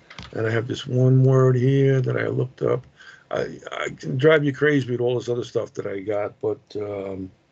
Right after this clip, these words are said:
sixty-nine oh eight. Like, oh, sixty-nine oh eight. And this is gather. Gather together.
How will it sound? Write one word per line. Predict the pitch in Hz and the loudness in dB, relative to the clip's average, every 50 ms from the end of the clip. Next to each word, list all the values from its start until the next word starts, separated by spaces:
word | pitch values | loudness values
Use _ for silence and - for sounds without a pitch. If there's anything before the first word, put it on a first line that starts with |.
| _ _ | _ _
sixty-nine | - - - - - - 127 - - - - - 123 113 110 110 110 110 | -20 -20 -18 -12 -10 -10 -10 -10 -12 -14 -12 -10 -10 -8 -8 -8 -8 -8
oh | 104 101 101 | -6 -6 -4
eight. | 107 107 104 92 - - _ _ _ _ _ _ _ - 131 - _ _ _ - | -4 -4 -4 -6 -8 -12 _ _ _ _ _ _ _ -20 -20 -20 _ _ _ -14
Like, | 123 - - - - - - - - - - | -14 -12 -12 -14 -18 -18 -18 -16 -14 -10 -6
oh, | 98 110 110 113 113 110 - - 98 | -4 -2 -2 -2 -2 -2 -4 -8 -10
sixty-nine | - - - - - - - - - 127 123 - - - 117 113 110 110 110 107 101 | -10 -12 -12 -12 -12 -12 -12 -6 -4 -4 -4 -4 -4 -4 -2 -2 0 0 0 0 -2
oh | 104 95 101 - - | -2 -4 -6 -2 2
eight. | 123 127 131 135 127 127 - - - - - - _ _ _ - - - - - - - - _ _ _ _ _ _ - - | 4 4 6 6 4 2 -2 -8 -20 -20 -20 -20 _ _ _ -16 -12 -10 -8 -8 -8 -10 -14 _ _ _ _ _ _ -14 -10
And | - 104 110 | -8 -6 -4
this | 107 - - | -4 -4 -6
is | 107 95 | -8 -10
gather. | 117 120 - 110 113 117 113 107 107 107 95 98 92 - - _ _ _ _ _ _ _ _ _ _ _ _ _ _ _ _ _ _ _ | -6 -2 -2 0 0 0 -2 -2 -4 -6 -6 -6 -8 -12 -14 _ _ _ _ _ _ _ _ _ _ _ _ _ _ _ _ _ _ _
Gather | - 113 113 117 120 113 | -6 -4 -2 0 0 -2
together. | - - 107 107 - 117 117 117 104 104 - - - | -2 -6 -4 0 2 2 2 2 0 -2 -4 -6 -10